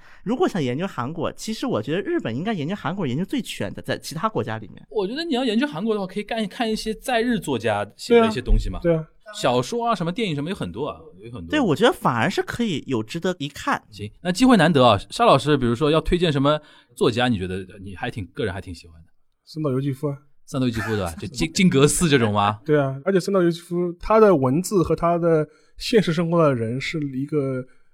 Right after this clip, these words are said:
Speaker 3: 极大的反差。
Speaker 2: 三岛由纪夫就是如果不，
Speaker 3: 嗯。
Speaker 2: 看不懂原文的话，
Speaker 3: 嗯。
Speaker 2: 要挑挑版本了吧？就是谁，谁翻的话还是比较
Speaker 3: 哎呦，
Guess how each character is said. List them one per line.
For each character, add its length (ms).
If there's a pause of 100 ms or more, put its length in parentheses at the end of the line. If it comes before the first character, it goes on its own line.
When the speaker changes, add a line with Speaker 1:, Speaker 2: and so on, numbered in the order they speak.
(180)
Speaker 3:
极 120
大 80
的 80
反 200
差。 280 (220)
Speaker 2:
三 160
岛 60
由 60
纪 100
夫 100
就 100
是 60
如 100
果 140
不， 340
Speaker 3:
嗯。 80
Speaker 2:
看 140
不 60
懂 280
原 180
文 140
的 100
话， 240 (180)
Speaker 3:
嗯。 180
Speaker 2:
要 140
挑 160
挑 140
版 180
本 120
了 80
吧？ 240
就 100
是 100
谁， 260
谁 180
翻 220
的 80
话 140
还 160
是 80
比 100
较 120
Speaker 3:
哎 440
呦， 60